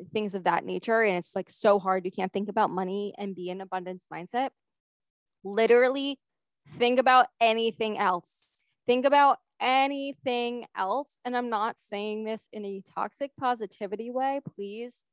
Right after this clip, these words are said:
please, please understand that. But what I'm saying is there, there's a difference between thinking about it and dealing with it when there's stuff to deal with and just worrying about it when there's stuff that's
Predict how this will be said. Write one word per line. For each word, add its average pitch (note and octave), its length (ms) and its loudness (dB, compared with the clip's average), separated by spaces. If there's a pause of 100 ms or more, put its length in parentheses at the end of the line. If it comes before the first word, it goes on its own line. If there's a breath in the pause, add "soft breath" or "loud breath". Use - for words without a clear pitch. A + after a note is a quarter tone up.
please, G3+ 320 -8
please G3+ 300 -8
understand G3 540 -8
that. B3 180 -6 (380 soft breath)
But A#3 80 4
what A3+ 120 6
I'm A3+ 120 -2
saying A#3 280 -4
is G#3 280 -4 (440)
there, A#3+ 300 4 (220)
there's A#3+ 240 2
a B3+ 60 -2
difference B3 420 -2
between A3 640 -8 (260)
thinking A#3 260 -4
about A#3 280 4
it A#3+ 200 0
and F#3+ 500 -8
dealing A#3 380 4
with F#3+ 160 2
it G#3+ 140 2
when G3+ 140 0
there's F#3+ 160 -4
stuff - 200 -4
to - 80 -20
deal F3+ 220 -2
with C#4 180 4 (100)
and G#3+ 180 -4
just G#3 240 -6
worrying F#3+ 420 -6
about C4 320 2
it D4 160 6
when G#3+ 180 2
there's G3 180 -8
stuff G#3 280 0
that's - 200 -4